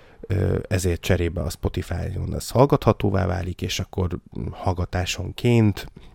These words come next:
általában, ha csak nem valami, nem te vagy a Rolling Stones, vagy valami hasonló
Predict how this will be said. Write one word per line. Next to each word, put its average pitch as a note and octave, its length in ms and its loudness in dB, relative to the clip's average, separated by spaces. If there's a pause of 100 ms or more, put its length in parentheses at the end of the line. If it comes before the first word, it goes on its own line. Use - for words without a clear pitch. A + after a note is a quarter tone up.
(120)
általában, F2+ 640 2
ha F#2 100 2
csak - 200 -4
nem F#2+ 160 2
valami, F2 360 0 (1300)
nem F#2+ 140 4
te F#2 100 0
vagy E2+ 140 0
a F2 60 2
Rolling G2+ 340 6
Stones, G#2+ 380 4
vagy F2+ 160 0
valami F2 280 2
hasonló F2+ 560 0